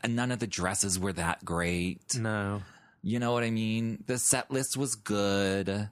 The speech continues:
Speaker 1: but it wasn't great.
Speaker 2: Yeah.
Speaker 1: You know, it was sort of coming, you know, after you see something like the Adventures of Mimi tour,
Speaker 2: Mm-hmm.
Speaker 1: then when you,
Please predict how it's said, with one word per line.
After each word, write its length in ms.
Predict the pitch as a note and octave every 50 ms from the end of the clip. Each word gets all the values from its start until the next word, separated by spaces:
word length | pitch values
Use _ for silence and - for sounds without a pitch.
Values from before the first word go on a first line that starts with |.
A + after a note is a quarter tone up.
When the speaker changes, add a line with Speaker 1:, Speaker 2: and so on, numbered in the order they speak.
| _ _ _ -
Speaker 1:
but 120 | - G#2 G2
it 80 | -
wasn't 320 | F#2+ G2+ G2 F2 G2 - -
great. 540 | - F2 F#2 F#2+ F#2 F2+ F2+ F#2 F2+ - _
Speaker 2:
Yeah. 380 | - A#2 B2 B2 A2+ G#2+ G2+ F#2+ - _ _ _ _ - _ _ _ _ _ -
Speaker 1:
You 140 | G#2+ B2 C3
know, 400 | A#2 A2 G#2+ G#2+ G#2 G#2+ A2+ - -
it 120 | A2+ G#2+
was 160 | G#2+ A#2+ A#2
sort 200 | - C3+ C3 C3
of 80 | C3+ C3
coming, 420 | - - C3+ B2+ B2 A#2+ A#2 -
you 140 | C#3 B2 C3+
know, 180 | C3 A#2+ A2+ G#2
after 300 | - C3+ C#3 C#3+ - E3
you 160 | E3+ E3 E3+
see 220 | E3 - - D3 C#3+
something 340 | C3 - A#2+ A2 A2 A2+ G#2+
like 140 | G2+ G2 F#2
the 100 | - G2+
Adventures 440 | G2 F2 F#2+ F#2+ G2 G#2 G2+ F#2 G2+
of 100 | F2 F2+
Mimi 300 | F2+ F2 F2+ F#2 G2+ G2+
tour, 440 | - - C3 B2 B2 B2+ B2+ B2+ B2+
Speaker 2:
Mm-hmm. 440 | C3 A#2+ G#2+ B2+ B2 A#2 A#2 A2+ A#2 A#2 A#2 - -
Speaker 1:
then 220 | - - C3+ C3+ B2+
when 180 | B2 B2+ B2
you, 220 | B2 C3 B2+ B2